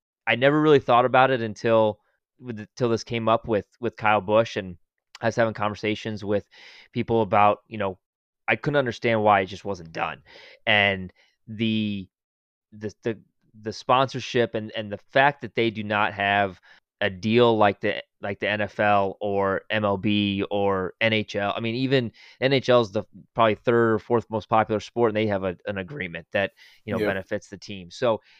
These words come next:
Speaker 1: it's, it's kinda wild, and I, I like to see, I know you're not a fan of Denny Hamlin, but he, he's very vocal about this, and, and, and he ar-, articulates it in a, a very, uh,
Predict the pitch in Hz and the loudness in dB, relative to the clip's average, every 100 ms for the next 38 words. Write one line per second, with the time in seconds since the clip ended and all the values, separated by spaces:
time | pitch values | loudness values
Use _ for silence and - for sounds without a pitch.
0 | _ - 117 - 127 117 - 160 147 123 | _ -10 -10 -8 -12 -10 -4 0 2 4
1 | 120 120 120 - _ _ _ 120 113 110 | 4 4 2 -2 _ _ _ -2 0 0
2 | 107 104 - _ _ - 110 113 - 117 | -4 -8 -16 _ _ -2 0 0 0 2
3 | 127 131 135 - 135 127 123 82 113 123 | 2 0 -6 -4 -2 0 0 0 2 2
4 | 127 127 120 - 123 117 117 117 110 113 | 4 2 2 0 0 2 0 0 2 0
5 | 113 113 107 107 - _ _ _ - 117 | 0 -2 2 2 2 _ _ _ -6 -4
6 | 113 110 - - 113 101 123 131 120 123 | -2 -4 -10 -10 -8 0 4 4 6 4
7 | 123 120 110 113 113 123 120 - 113 104 | 4 -2 0 2 2 0 0 -2 -8 -6
8 | 110 104 _ _ - 117 113 117 - - | -6 -8 _ _ -6 2 4 4 0 0
9 | 117 - 147 127 123 - 117 113 110 101 | 0 2 -2 2 2 4 0 2 0 0
10 | - 113 98 120 120 113 98 _ _ _ | -2 -2 2 4 4 0 -8 _ _ _
11 | - 104 98 95 90 | 0 2 4 2 0